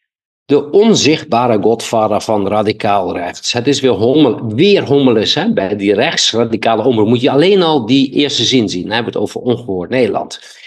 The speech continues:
Na ruzie in de directie raakte onlangs de Raad van Toezicht in opspraak. Gert-Jan Mulder, een van de leden, eh, van deze Raad van Toezicht,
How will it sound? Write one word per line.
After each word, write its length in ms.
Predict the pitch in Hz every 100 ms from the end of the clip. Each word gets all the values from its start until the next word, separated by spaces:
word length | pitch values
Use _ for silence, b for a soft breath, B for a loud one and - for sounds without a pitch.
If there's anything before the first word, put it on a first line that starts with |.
| - -
Na 300 | 107 147 165
ruzie 380 | 165 156 147
in 60 | 123
de 100 | 110
directie 580 | 95 98 135 - - 127
raakte 320 | 117 110 -
onlangs 460 | 131 135 120 107 -
de 80 |
Raad 280 | 101 104 98
van 180 | - 90
Toezicht 520 | - 156 - 107 -
in 160 | 104 101
opspraak. 600 | 107 - - 101 85 -
Gert-Jan 640 | - 165 151 123 104 95
Mulder, 680 | 110 101 95 90 - - -
een 280 | - 240 165
van 200 | 143 131
de 100 | 110
leden, 640 | 98 113 120 110 107 95
eh, 240 | - 101 92
van 200 | - 101
deze 260 | 95 95
Raad 300 | 92 92 -
van 160 | - 85
Toezicht, 760 | - - 92 98 - - -